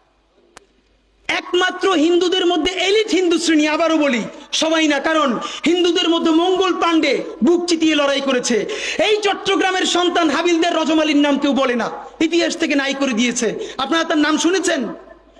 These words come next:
সিপাহী বিপ্লবে যদি দুইটা নাম থাকে, এর একটা মঙ্গল পাণ্ডে আর একটা হাবিলদার রজমালি। ইতিহাস পড়িও না, নতুন করে তৈরিও করি না, পাবলিকেশনও বানাই না, শুধু রাস্তা কাঁপাই দিলে হবে না ভাই।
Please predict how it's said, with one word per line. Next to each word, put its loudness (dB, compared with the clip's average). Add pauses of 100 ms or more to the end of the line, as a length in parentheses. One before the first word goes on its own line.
(260)
সিপাহী 0
বিপ্লবে 0
যদি 0
দুইটা 2
নাম 2
থাকে, 0 (560)
এর 0
একটা -2
মঙ্গল 2
পাণ্ডে 2
আর 0
একটা -2
হাবিলদার 0
রজমালি। 0 (520)
ইতিহাস 0
পড়িও 2
না, -2 (240)
নতুন 2
করে 0
তৈরিও 0
করি 0
না, -2 (320)
পাবলিকেশনও 0
বানাই 0
না, -2 (160)
শুধু 0
রাস্তা -2
কাঁপাই 0
দিলে 2
হবে 0
না 0
ভাই। -2